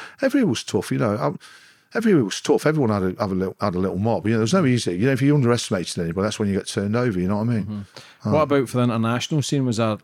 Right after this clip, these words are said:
Speaker 2: any? Obviously, you mentioned Germany before, but was there any stood out and you thought, "Fuck me, they're tough lot"?
Speaker 1: There was dodgy. I, I won't say they were tough, but there was, there was dodgy places to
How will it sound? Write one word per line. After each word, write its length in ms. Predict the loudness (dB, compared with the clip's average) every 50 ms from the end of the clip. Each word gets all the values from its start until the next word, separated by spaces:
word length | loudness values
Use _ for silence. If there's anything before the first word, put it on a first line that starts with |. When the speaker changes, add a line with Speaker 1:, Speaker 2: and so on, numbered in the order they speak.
| _ _ -6
Speaker 2:
any? 300 | -4 -2 -2 -2 -4 -4 -8 _ _ _ -6 -6 -4 -6 -6 -8
Obviously, 520 | -10 -6 -4 -2 -2 -2 -2 -2 -2 -2
you 80 | -2 0
mentioned 380 | 0 -2 -2 -4 -4 -6 -6
Germany 340 | -4 -4 -4 -2 -2 -4 -4
before, 360 | -6 -8 -10 -6 -4 -4 -2
but 140 | -2 -2 -4
was 100 | -2 -2
there 80 | -2 0
any 200 | 0 2 0 0
stood 280 | -2 -4 -4 -4 -2 -2
out 100 | -2 -2
and 100 | -2 -6
you 60 | -8
thought, 280 | -6 -6 -6 -6 -8
"Fuck 260 | -10 -16 -18 -14 -10 -8
me, 140 | -6 -6
they're 200 | -6 -6 -6 -8
tough 300 | -8 -8 -8 -8 -8 -8 -8
lot"? 200 | -8 -8 -8 -10 _ _ _ _ _ -16 -16 -16 _ _ _ _ _ -20 -20 _ _ _ 0
Speaker 1:
There 60 | 0
was 100 | 0 2
dodgy. 340 | 4 4 4 4 4 0 0 2 2
I, 60 | 2
I 20 |
won't 340 | 2 2 2 2 2 0 0
say 120 | 0 2
they 80 | 2 2
were 60 | 2 0
tough, 380 | 0 -2 2 2 2 2 0
but 80 | -4 -2
there 60 | 0 0
was, 160 | 0 0 -2
there 160 | 0 0 2
was 100 | 2 2 2
dodgy 360 | 2 2 2 2 0 -2 -2
places 380 | -2 -2 -2 -2 -2 -6 -6
to 20 | -2